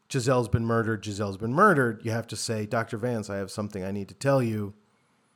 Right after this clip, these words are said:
Because I guess Mary doesn't want Elizabeth to hear, 'cause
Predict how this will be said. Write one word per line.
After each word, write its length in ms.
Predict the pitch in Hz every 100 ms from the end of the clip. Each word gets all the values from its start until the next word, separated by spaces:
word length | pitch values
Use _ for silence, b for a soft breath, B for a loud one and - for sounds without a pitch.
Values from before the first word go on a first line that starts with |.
| _ _ _ _ _ _ _
Because 300 | 113 113 110
I 80 | 107
guess 420 | 104 143 156 -
Mary 340 | 131 120 113 110
doesn't 360 | 110 104 117
want 340 | 101 104 107 104 - _ 113
Elizabeth 640 | 110 117 107 113 120 120
to 100 | -
hear, 540 | - - 117 117 123 131
'cause 640 | 135 117 104 - -